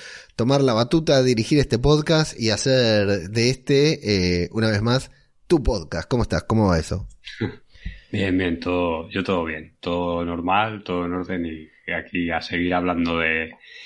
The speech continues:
Speaker 2: de lo que nos gusta, como digo siempre, que
Speaker 1: Eso.
Speaker 2: esta semana se ha-, se han portado, se han portado. <laughs>
Speaker 1: ¿Qué?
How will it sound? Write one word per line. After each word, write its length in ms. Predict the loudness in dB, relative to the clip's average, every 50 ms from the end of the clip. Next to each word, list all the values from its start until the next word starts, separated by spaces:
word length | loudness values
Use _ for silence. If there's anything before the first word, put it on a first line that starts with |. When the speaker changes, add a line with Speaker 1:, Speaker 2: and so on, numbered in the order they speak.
| -20 -20 -20 -20 -20 _ -4
Speaker 2:
de 80 | -4
lo 60 | -2 0
que 100 | 0 0
nos 160 | 0 0 2
gusta, 260 | 0 0 -2 -2 -6
como 220 | -4 0 0 0 2
digo 120 | 0 0
siempre, 480 | -2 -2 -4 -4 -2 -4 -6 -6 -8 -10 -4
que 180 | -2 0 2
Speaker 1:
Eso. 220 | 2 2 0 0 0
Speaker 2:
esta 180 | -2 -2 -2
semana 340 | 0 0 0 2 0 -2 -4
se 120 | -2 0
ha-, 200 | 0 0 0 -2
se 140 | -4 -4 -4
han 120 | -4 -4 -2
portado, 440 | -2 -4 -4 -2 -4 -6 -6 -6 _
se 140 | -18 -10 -6
han 80 | -6 -4
portado. 360 | -4 -6 -8 -2 -2 -2 -2 2 0
<laughs> 480 | 0 0 2 0 0 0 0 -2 -10 _ _ 0
Speaker 1:
¿Qué? 340 | 2 4 4 4 2 -2